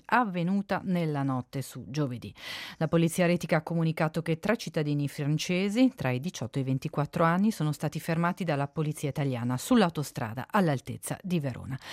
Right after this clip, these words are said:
Sono sospettati di aver svaligiato il negozio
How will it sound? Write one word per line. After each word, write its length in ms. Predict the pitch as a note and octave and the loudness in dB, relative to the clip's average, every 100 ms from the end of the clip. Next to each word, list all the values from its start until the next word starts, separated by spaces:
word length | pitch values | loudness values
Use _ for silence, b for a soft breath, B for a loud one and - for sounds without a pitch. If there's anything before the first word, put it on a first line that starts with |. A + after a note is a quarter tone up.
| B B B | B B B
Sono 260 | - E3 | 0 2
sospettati 540 | D#3 F3+ - G#3 G#3+ A#3+ | 2 0 0 2 2 4
di 60 | |
aver 240 | A3 F#3+ E3+ | 2 4 2
svaligiato 480 | D#3+ E3 E3+ E3 G#3+ | 0 -2 0 0 2
il 80 | |
negozio 640 | A3+ C#4 B2+ - - C#3+ | 2 2 0 -2 -4 -2